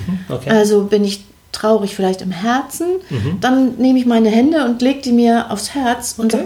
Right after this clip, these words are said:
Speaker 2: sag, "Oh ja, oh ja, das ist auch traurig. Das ist eine traurige Situation grad."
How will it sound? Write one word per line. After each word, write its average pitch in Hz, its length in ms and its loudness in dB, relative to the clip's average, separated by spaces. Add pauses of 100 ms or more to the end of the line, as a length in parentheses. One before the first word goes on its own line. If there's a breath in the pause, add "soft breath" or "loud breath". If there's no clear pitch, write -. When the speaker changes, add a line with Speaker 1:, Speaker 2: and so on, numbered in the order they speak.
Speaker 2:
sag, 269 100 0
"Oh 247 60 2
ja, 175 220 0 (960)
oh 320 80 -2
ja, 175 320 0
das - 160 -14
ist - 160 -8
auch 196 120 -10
traurig. - 600 -12 (360)
Das - 100 -8
ist 370 40 -2
eine 330 220 -2
traurige 247 480 2
Situation 214 600 -2
grad." 185 200 -8